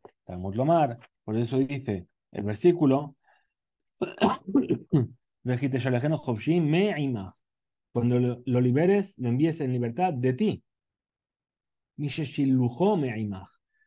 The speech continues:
Aquel que es enviado, pero es enviado de ti. Tú lo envías, tú lo gra-, tú lo liberas. Y a-, y a Tzaboreach, esto excluye al que se escapó, porque no, tú no lo enviaste en libertad. Ve Yosef, ve Garón Kesef, y también excluye al que pagó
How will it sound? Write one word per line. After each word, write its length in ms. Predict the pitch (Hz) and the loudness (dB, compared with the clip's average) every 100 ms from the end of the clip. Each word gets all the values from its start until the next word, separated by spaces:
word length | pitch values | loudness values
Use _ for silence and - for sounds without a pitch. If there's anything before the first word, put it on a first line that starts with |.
| _ | _
Aquel 420 | 117 117 175 170 | -6 0 2 4
que 100 | 160 | 2
es 100 | 147 | -2
enviado, 720 | 147 131 135 165 175 196 247 - _ _ _ _ _ _ | 0 0 2 4 2 0 -4 -12 _ _ _ _ _ _
pero 120 | 127 135 | -4 -2
es 80 | 131 | 0
enviado 380 | 156 147 160 143 | 2 2 2 0
de 120 | 113 | 0
ti. 380 | 117 160 - - _ | 2 0 0 -12 _
Tú 120 | 220 | 2
lo 100 | 196 | 4
envías, 480 | 113 101 90 - _ | 2 0 -6 -14 _
tú 140 | 208 208 | 4 4
lo 140 | 151 | 4
gra-, 180 | 135 120 - - | 2 -2 -8 2
tú 160 | 190 | 4
lo 100 | 175 | 6
liberas. 560 | 131 104 92 87 _ _ _ _ _ _ - | 4 0 -4 -12 _ _ _ _ _ _ -10
Y 80 | |
a-, 100 | 101 92 - | -8 -10 -8
y 140 | 120 | -4
a 80 | 104 | -2
Tzaboreach, 520 | 120 117 131 135 - _ | -2 -2 0 -2 -6 _
esto 240 | - 104 123 | -12 -8 -8
excluye 340 | - 131 135 | -4 0 0
al 80 | 147 | 0
que 120 | 135 | -4
se 80 | 113 | -6
escapó, 520 | 107 104 185 214 - _ _ _ _ _ _ | -6 -4 -2 -2 -6 _ _ _ _ _ _
porque 280 | 110 104 107 | -10 -6 -4
no, 160 | 120 110 | -4 -4
tú 260 | 127 156 | -4 -2
no 80 | 151 | 0
lo 60 | 135 | 2
enviaste 320 | 113 117 117 | 2 0 -2
en 60 | |
libertad. 440 | 110 104 101 90 - _ _ _ _ - | -2 -2 -4 -6 -8 _ _ _ _ 0
Ve 120 | 135 | 4
Yosef, 560 | 143 131 180 170 165 165 - - | 4 4 2 2 0 -4 -14 -4
ve 160 | 127 | 0
Garón 340 | 127 123 143 147 | 0 0 0 0
Kesef, 400 | 180 185 113 110 | -2 -2 -6 -4
y 100 | 117 | -4
también 240 | 117 135 | -2 -2
excluye 320 | 127 - 165 | -4 0 2
al 100 | 151 | 2
que 100 | 127 | 0
pagó 500 | 117 120 139 190 - | -2 0 0 0 -4